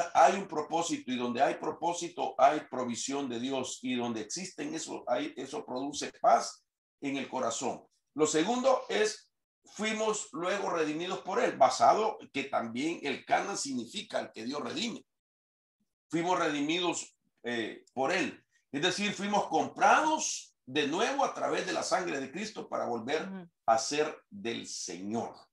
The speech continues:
Speaker 1: Y somos para posesión de Dios. Entonces, los tres nombres, pero la, el significado del nombre del Cana, los tres significados del nombre del Cana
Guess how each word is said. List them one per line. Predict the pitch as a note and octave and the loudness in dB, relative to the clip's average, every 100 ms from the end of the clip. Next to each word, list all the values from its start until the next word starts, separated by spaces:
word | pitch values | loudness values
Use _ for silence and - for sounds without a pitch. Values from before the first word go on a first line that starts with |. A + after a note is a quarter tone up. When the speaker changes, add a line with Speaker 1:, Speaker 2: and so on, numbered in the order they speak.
| _ _ _ _ _ - | _ _ _ _ _ -6
Speaker 1:
Y | E3+ F#3 - - - - | -4 -4 -10 -20 -20 -12
somos | - E3 D#3+ F3 - - | 2 4 6 2 -2 2
para | C3+ C3+ C#3 C#3 - _ _ _ _ | 6 8 8 2 -6 _ _ _ _
posesión | - B2 - - G#2 - B2+ C3 C3+ C3+ _ _ _ | -2 -2 -2 -6 -4 -2 0 0 -4 -10 _ _ _
de | F2 G#2 | -4 -2
Dios. | G#2+ A2+ - - - - - | 0 -2 -4 -8 -10 -14 -12
Entonces, | - - F4 D4+ | -2 0 2 0
los | C4 - | -2 -4
tres | G#3+ B3+ | -4 -2
nombres, | A#3 D#3+ F#2+ G#2 - - _ _ _ _ _ _ _ _ _ _ _ _ | 2 0 0 -6 -8 -14 _ _ _ _ _ _ _ _ _ _ _ _
pero | B2 C3+ | 0 4
la, | C3+ C3+ | 4 2
el | C#3+ | 0
significado | - D3 C3 C3 - F#3+ G3 G3+ | -2 -4 -4 -4 2 4 4 0
del | E3 | 0
nombre | E3 F#3 F#3 | 0 -2 -2
del | F3+ | -4
Cana, | - C#3+ B2+ | -2 0 0
los | A2+ A2+ | -2 -4
tres | E3+ F#3+ | -6 -4
significados | F3+ F#3 D3+ - D#3 F3 | -6 -8 -8 0 2 2
del | D3 C#3+ | -4 -4
nombre | D#3 - C#3+ | -4 -6 -6
del | B2+ B2+ | -8 -2
Cana | E3+ G3 - | -2 -2 -8